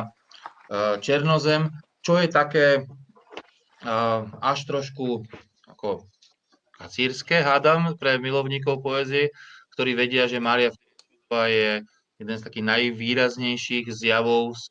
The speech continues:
dnešnej slovenskej súčasnej, a, poézie. A, kto poéziu číta, tak tomuto naozaj netreba hovoriť. Jej, a,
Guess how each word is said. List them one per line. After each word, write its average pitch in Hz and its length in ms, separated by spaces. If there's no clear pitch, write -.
dnešnej 113 720
slovenskej 113 880
súčasnej, 110 800
a, 107 320
poézie. 127 640
A, 110 800
kto 120 400
poéziu 117 440
číta, 117 480
tak 110 160
tomuto 113 440
naozaj 110 360
netreba 107 720
hovoriť. 117 480
Jej, 107 340
a, 104 720